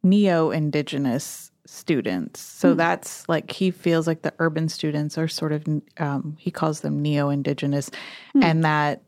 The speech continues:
Speaker 1: um, and rea-, and I'm just about to get to the part where he starts talking about reality pedagogy, like, what that means and,
Speaker 2: Mm-hmm.
Speaker 1: and how that works. And he's, <clears throat> you know, he doesn't, I think he does a good job because he ki-, he kinda comes in and he says, you know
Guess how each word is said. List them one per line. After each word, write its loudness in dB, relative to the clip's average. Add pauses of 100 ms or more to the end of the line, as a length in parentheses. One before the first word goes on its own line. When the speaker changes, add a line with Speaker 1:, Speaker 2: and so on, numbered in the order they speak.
Speaker 1:
um, 0 (160)
and 4
rea-, 4
and 0
I'm 2
just 2
about 2
to 0
get 0
to 0
the 0
part -4
where -2
he -4
starts -6
talking -6
about -2
reality -2
pedagogy, -6
like, -6
what 0
that -2
means 0
and, 4
Speaker 2:
Mm-hmm. -8
Speaker 1:
and 0
how -4
that -2
works. -2 (440)
And 6
he's, 2 (100)
<clears throat> -6
you 8
know, 8
he 6
doesn't, 2 (920)
I 6
think 4
he 4
does 2
a 2
good 0
job 2
because 2
he 0
ki-, -8
he 0
kinda 2
comes 0
in 4
and 2
he 2
says, -2 (800)
you 4
know 2